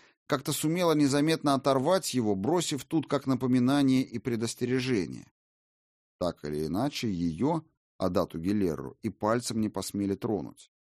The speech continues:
Только задали никчемный, нелепый и ненужный вопрос, после чего она очутилась здесь.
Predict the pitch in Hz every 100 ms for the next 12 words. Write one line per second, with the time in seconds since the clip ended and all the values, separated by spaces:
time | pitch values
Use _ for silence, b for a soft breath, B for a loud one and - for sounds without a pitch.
0 | _ _ _ _ 151 139 156 131 190 185
1 | 165 151 147 135 - - 180 185 156 139
2 | 127 120 170 - 139 - 131 127 123 160
3 | 127 135 131 139 151 120 85 - 82 -
4 | 92 101 107 156 117 127 131 92 - 98
5 | 101 95 87 - - -